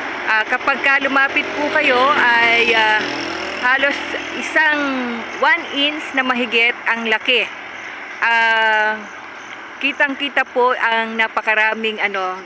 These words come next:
ah, gamo-gamo na nagliliparan. Dahil nga lang po, siyempre, ah, medyo maliit pa rin ho kahit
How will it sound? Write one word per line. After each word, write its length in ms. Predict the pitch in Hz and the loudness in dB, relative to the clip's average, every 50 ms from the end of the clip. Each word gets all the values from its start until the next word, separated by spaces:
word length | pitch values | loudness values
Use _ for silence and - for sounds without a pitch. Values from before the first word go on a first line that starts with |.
| 170 - - | -12 -6 -2
ah, 200 | - 202 202 196 | 0 0 0 0
gamo-gamo 720 | 196 202 208 202 208 196 190 202 202 190 190 190 185 185 | 0 -2 -4 -4 -4 -6 -4 -4 -4 -4 -4 -8 -8 -6
na 160 | 185 185 185 | -4 -4 -2
nagliliparan. 880 | 180 180 175 170 180 180 180 175 - - 170 160 156 156 156 151 151 151 151 - - - - - - - | -2 -4 -6 -4 -6 -4 -6 -6 -4 -2 -2 -2 -2 -2 -2 -4 -4 -6 -8 -12 -12 -12 -12 -12 -6 -2
Dahil 320 | - 214 214 214 220 220 | 2 2 2 2 2 0
nga 160 | 226 233 226 226 | 2 2 2 2
lang 160 | 233 226 220 | 0 -2 -4
po, 120 | - 240 220 | -4 -6 -2
siyempre, 560 | - 233 208 208 202 - - 208 196 190 190 190 - - - - - - - - - | 0 0 0 0 0 0 0 2 2 2 2 0 -2 -8 -12 -10 -12 -12 -10 -4 -2
ah, 320 | 196 202 202 202 202 202 | 0 2 2 2 2 2
medyo 320 | 202 208 214 208 202 208 208 | 0 0 0 0 2 0 0
maliit 320 | 208 208 208 208 202 196 - | 0 0 0 0 0 -2 0
pa 120 | - 208 | 0 0
rin 160 | 208 214 208 | 0 0 -2
ho 80 | 208 214 185 - | -4 -4 -4 -2
kahit 240 | 202 196 196 196 | -2 0 -2 -2